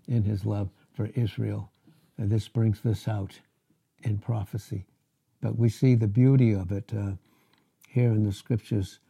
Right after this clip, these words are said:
And o-, obviously, Christ has, he has already fulfilled this for Israel, but he will reveal it i-, in time. But here in, in Isaiah fifty-three,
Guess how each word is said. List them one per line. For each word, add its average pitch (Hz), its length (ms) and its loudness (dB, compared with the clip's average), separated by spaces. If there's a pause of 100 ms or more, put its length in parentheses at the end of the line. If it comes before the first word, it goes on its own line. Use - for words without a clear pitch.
(320)
And 110 340 -2
o-, 117 200 -6
obviously, 110 840 0 (920)
Christ 120 480 0
has, 110 360 -2 (260)
he 135 240 4
has 120 320 0
already 135 560 4
fulfilled 117 520 0
this 107 180 -4
for 139 380 0
Israel, 110 500 -6
but 113 240 -8
he - 140 -4
will 113 220 0
reveal 107 580 0
it 98 100 -10 (680)
i-, 117 140 -10
in 107 160 -2
time. 101 360 -6
But 104 200 -10
here 156 300 4 (1040)
in, 120 300 2
in 110 180 -2 (400)
Isaiah 123 380 2
fifty-three, 110 800 0